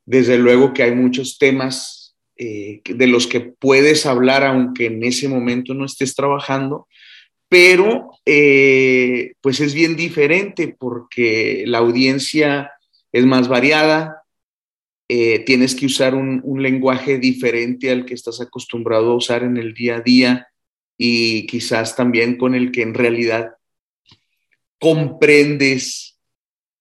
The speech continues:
algo acerca de lo que estás diciendo, y, este, y eso, pues, puede resultar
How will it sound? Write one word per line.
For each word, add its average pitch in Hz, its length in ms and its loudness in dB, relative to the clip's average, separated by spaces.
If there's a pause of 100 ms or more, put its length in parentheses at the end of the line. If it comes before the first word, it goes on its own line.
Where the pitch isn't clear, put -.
(200)
algo 143 400 2
acerca 135 480 0
de 135 100 0
lo 131 160 -2
que 131 80 -14
estás 123 280 -4
diciendo, 139 720 -4 (380)
y, 123 240 2
este, 113 420 -4
y 117 60 2
eso, 123 340 -4
pues, 123 160 -8
puede 117 380 2
resultar 113 720 -6